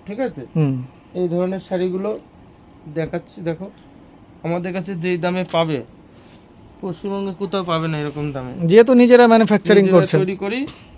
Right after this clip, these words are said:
Speaker 1: আমাদের এই দেখো, এই শাড়িটার দাম তিনশো টাকা।
Speaker 2: শুধুমাত্র তিনশো টাকা?
Speaker 1: তিনশো টাকা।
Speaker 2: একদম, এই যে দেখুন, শুধুমাত্র তিনশো টাকার মধ্যে পেয়ে যাচ্ছেন
Speaker 1: হুম।
Speaker 2: এই শাড়িটি,
Speaker 1: ব্লাউজ
Speaker 2: হ্যান্ডলুম
Speaker 1: পিস
Speaker 2: শাড়ি।
Speaker 1: সহ।
Speaker 2: ব্লাউজ পিস with বিপি
Speaker 1: এরকম,
Speaker 2: থাকছে।
Speaker 1: এরকম
Speaker 2: এই যে।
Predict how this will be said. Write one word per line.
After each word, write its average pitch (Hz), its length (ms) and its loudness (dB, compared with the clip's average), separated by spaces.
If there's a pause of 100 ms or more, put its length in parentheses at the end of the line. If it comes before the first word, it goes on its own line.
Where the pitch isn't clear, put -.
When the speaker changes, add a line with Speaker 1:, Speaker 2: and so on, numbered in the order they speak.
(440)
Speaker 1:
আমাদের 170 280 -4
এই 175 80 0
দেখো, 156 300 -4 (680)
এই 170 140 -2
শাড়িটার 175 360 -2
দাম 170 240 -2
তিনশো 180 360 -8
টাকা। 120 240 -10 (180)
Speaker 2:
শুধুমাত্র 247 480 6
তিনশো 185 300 4
টাকা? 143 140 0
Speaker 1:
তিনশো 175 380 -6
টাকা। 117 320 -4
Speaker 2:
একদম, 156 260 -2
এই 180 180 0
যে 156 60 0
দেখুন, 139 300 -4 (480)
শুধুমাত্র 233 460 2
তিনশো 196 340 0
টাকার 190 300 4
মধ্যে 165 200 0
পেয়ে 151 180 0
যাচ্ছেন 139 320 -4
Speaker 1:
হুম। 139 80 -6
Speaker 2:
এই 131 120 -6
শাড়িটি, 135 320 -8
Speaker 1:
ব্লাউজ - 580 -16
Speaker 2:
হ্যান্ডলুম 165 300 6
Speaker 1:
পিস 143 80 -2
Speaker 2:
শাড়ি। 143 160 -2 (120)
Speaker 1:
সহ। 180 140 0 (640)
Speaker 2:
ব্লাউজ 175 320 6
পিস 160 180 -2
with 190 240 6
বিপি - 20 8
Speaker 1:
এরকম, 170 200 6
Speaker 2:
থাকছে। 175 280 2 (720)
Speaker 1:
এরকম 165 340 0
Speaker 2:
এই - 0 -
যে। 156 60 -4